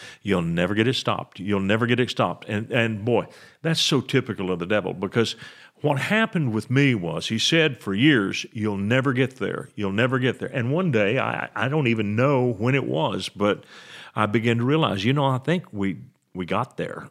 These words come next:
Uh, I think we had a certain measure of success. We accomplished a number of great things and built a great church and had so many wonderful ministries over the years, a kids' T V show that reached all over America and curriculum that went around the world and,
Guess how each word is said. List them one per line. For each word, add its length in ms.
Uh, 340
I 140
think 260
we 140
had 220
a 180
certain 380
measure 360
of 100
success. 540
We 120
accomplished 520
a 60
number 320
of 100
great 260
things 460
and 160
built 240
a 80
great 300
church 500
and 140
had 180
so 240
many 180
wonderful 440
ministries 600
over 200
the 60
years, 260
a 40
kids' 300
T 160
V 140
show 220
that 100
reached 240
all 220
over 200
America 400
and 140
curriculum 560
that 80
went 220
around 260
the 80
world 440
and, 140